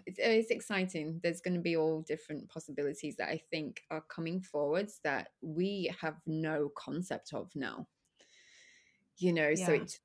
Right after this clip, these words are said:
Speaker 1: feels so far ahead that we just, we can't even tap into what's, what's on its way, but it's gonna be, you know, we are entering a new renaissance period. So,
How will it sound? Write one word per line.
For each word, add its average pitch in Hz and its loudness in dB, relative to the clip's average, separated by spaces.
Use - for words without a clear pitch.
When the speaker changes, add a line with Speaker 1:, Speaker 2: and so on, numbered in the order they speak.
Speaker 1:
feels 175 2
so 175 6
far 185 2
ahead 170 2
that - 2
we 175 0
just, 185 -2
we 165 -2
can't - -4
even 156 -2
tap - -8
into 156 -4
what's, - -4
what's - -4
on 139 -2
its - -12
way, 147 -2
but 151 -2
it's - -6
gonna 175 -2
be, 165 -2
you 156 -2
know, 156 -2
we 170 0
are 175 -2
entering 160 -4
a 156 -2
new 156 -4
renaissance 147 -6
period. 147 -6
So, 143 -4